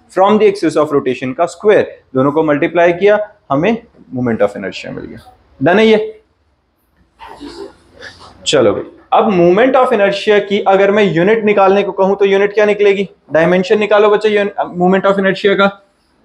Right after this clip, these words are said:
एम आर स्क्वायर, पहले unit निकालो, ये क्या आएगा?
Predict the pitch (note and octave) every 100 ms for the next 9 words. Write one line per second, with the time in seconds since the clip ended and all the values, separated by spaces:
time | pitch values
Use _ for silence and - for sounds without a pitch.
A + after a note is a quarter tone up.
0 | _ _ - - _ _ D#3+ F#3 G3+ G#3+
1 | - A3 A3+ A#3 - _ _ _ _ _
2 | _ _ _ _ - E3 F#3 F#3 F3+ F3+
3 | F3 D#3 D3+ E3+ F#3+ F#3 F#3+